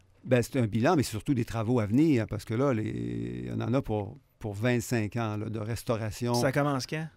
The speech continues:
Speaker 1: Ça commence, ben, aussitôt qu'on prend possession du pont, c'est-à-dire dans les prochaines semaines. L'entente a été signée. C'est comme là, on passe chez le notaire avec le C N, là. Là, on a signé notre acte d'achat. Je veux dire, ça a coûté zéro dollar au gouvernement canadien, mais le C N contribue avec le gouvernement du Québec pour entretenir et restaurer le pont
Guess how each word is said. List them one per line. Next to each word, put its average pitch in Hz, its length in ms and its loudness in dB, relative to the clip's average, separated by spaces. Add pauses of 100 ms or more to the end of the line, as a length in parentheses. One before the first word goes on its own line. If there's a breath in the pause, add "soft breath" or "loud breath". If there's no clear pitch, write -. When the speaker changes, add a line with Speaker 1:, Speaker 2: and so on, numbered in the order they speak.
(120)
Speaker 1:
Ça - 160 -2
commence, 127 420 4
ben, 131 300 -2
aussitôt 131 400 2
qu'on 120 160 2
prend 117 160 -2
possession 117 440 0
du 107 120 -2
pont, 165 180 0
c'est-à-dire 113 220 0
dans 113 60 2
les 110 80 0
prochaines 113 360 -2
semaines. 131 300 0
L'entente 143 320 2
a - 20 4
été 127 140 0
signée. 135 500 -2
C'est - 140 -20
comme 143 160 6
là, 156 80 8
on 156 40 6
passe 175 220 6
chez 147 80 2
le 135 60 6
notaire 123 360 4
avec 110 140 -8
le 110 60 -2
C 113 160 -4
N, 113 220 -6
là. 113 80 -8 (340 loud breath)
Là, 123 100 2
on 120 40 4
a 120 60 4
signé 127 320 4
notre 127 260 2
acte 123 180 -4
d'achat. - 380 -4 (760 loud breath)
Je - 60 -6
veux 110 40 2
dire, 117 140 2
ça 120 80 2
a - 20 -2
coûté - 220 0
zéro 131 260 6
dollar 131 320 8
au 120 60 2
gouvernement 117 340 2
canadien, 117 480 2 (320 soft breath)
mais 113 320 2
le 113 80 2
C 117 160 -2
N 120 160 2
contribue 117 540 0
avec 110 200 -2
le 110 60 -4
gouvernement 107 240 -2
du 101 80 -2
Québec 110 260 -2
pour 104 200 -6
entretenir 107 580 -2
et 104 140 -4
restaurer 101 340 -6
le 95 60 -4
pont 117 280 -2